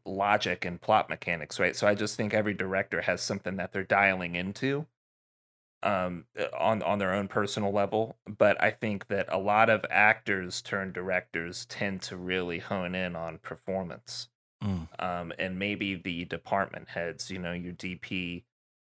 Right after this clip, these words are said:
Speaker 1: uh, you know, your editor, uh, maybe, maybe they're sort of helping craft the, the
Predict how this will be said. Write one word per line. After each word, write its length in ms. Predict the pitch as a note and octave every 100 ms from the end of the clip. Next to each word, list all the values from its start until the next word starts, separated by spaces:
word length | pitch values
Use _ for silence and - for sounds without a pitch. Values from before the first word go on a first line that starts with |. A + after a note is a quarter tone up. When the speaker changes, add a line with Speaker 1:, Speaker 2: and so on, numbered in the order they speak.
| _ _ -
Speaker 1:
uh, 340 | F#2 F#2+ F2+ - - -
you 140 | G2+
know, 60 | F2+
your 200 | F2+ E2+ -
editor, 540 | F#2+ F2+ E2+ E2+ E2 _ _ _ _ -
uh, 280 | - D#2+ D2+ D#2
maybe, 300 | G#2 G#2 F#2+
maybe 280 | G#2+ A2+ G#2
they're 440 | F#2 G#2 G#2 G2+
sort 360 | F2+ - G#2+ G2+
of 200 | F#2+ F2+ _ _ -
helping 520 | - A#2 G2+ G#2 F#2
craft 680 | - - G2 F2+ F2 - - _ _ _ _ -
the, 300 | G#2+ F#2 F#2
the 80 | F2+